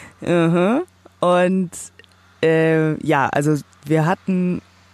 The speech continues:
viel und gerne über sie gesprochen. Jennifer Lange und André Mangold waren ja eigentlich ein Bachelor-Traumpaar, haben sich nach dem, nach der Sommerhauskatastrophe, <laughs> nenne ich's jetzt mal, ähm, getrennt. Und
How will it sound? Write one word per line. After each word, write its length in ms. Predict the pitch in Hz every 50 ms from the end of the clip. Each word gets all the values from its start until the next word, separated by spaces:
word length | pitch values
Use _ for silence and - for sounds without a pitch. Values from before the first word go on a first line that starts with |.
| _ - -
viel 540 | - - - - - 254 269 254 247 233 220
und 140 | 185 175 -
gerne 240 | - 139 135 135 -
über 140 | - 135 127
sie 80 | 127
gesprochen. 640 | 127 139 - - 131 127 - 151 170 196 214 208 208 - -
Jennifer 420 | - - 151 156 156 147 - 139
Lange 380 | 127 120 113 123 143 151 165 -
und 280 | - 131 131 - - -
André 320 | - 135 131 - 117 113
Mangold 600 | 113 110 107 113 123 127 135 156 196 233 - - - - - - - - - - - - _ -
waren 400 | - 127 131 131 127 131 131 123
ja 260 | 123 120 120 113 110 -
eigentlich 420 | - 120 123 123 117 120 - -
ein 120 | - 127 120
Bachelor-Traumpaar, 920 | 123 123 - - 113 117 113 - - 117 143 185 196 - 208 196 180 151
haben 160 | 151 156 165
sich 280 | 156 - 160 147 - -
nach 200 | 143 127 139 -
dem, 480 | - 131 131 123 120 123 123 127 123 110 123 139 - - -
nach 140 | - 143 123
der 140 | - 143 131
Sommerhauskatastrophe, 1400 | - 147 156 165 143 110 143 143 147 - - 156 143 - - 143 - - - - 160 127 - - - 165 156 - - - - - -
<laughs> 260 | - - - - -
nenne 160 | 127 131 131
ich's 120 | 151 - -
jetzt 160 | 135 - -
mal, 300 | 131 123 127 131 135 - -
ähm, 420 | - 127 127 117 117 117 117 117 - - - - -
getrennt. 500 | - 139 - - 156 147 156 214 - - - - - - - - - - - - - - - - _ -
Und 520 | 170 170 175 175 190 180 - - -